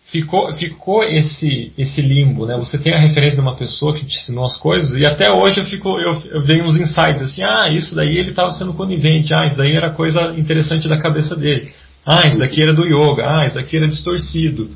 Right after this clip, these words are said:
Então esse diálogo, esse, esse, esse, essa reverberação, ela continuou, né? Ela continua até, de certa forma.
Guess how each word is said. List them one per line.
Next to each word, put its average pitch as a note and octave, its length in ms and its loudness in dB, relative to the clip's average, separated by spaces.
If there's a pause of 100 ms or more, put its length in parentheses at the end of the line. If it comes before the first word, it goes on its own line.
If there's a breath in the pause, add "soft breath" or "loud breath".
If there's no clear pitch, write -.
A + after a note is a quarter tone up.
(460 loud breath)
Então C#3+ 320 0
esse D3+ 280 2
diálogo, C3+ 840 2
esse, B2+ 220 -10 (140)
esse, C3 360 -8
esse, C3 380 -6 (100)
essa C3+ 160 -4
reverberação, C#3+ 680 0
ela D3+ 160 -2
continuou, D#3+ 680 -2
né? A#2 80 -4
Ela A#2 160 -6
continua B2 600 -4
até, A2+ 180 -6
de - 100 -8
certa G#2 280 -14
forma. - 320 -16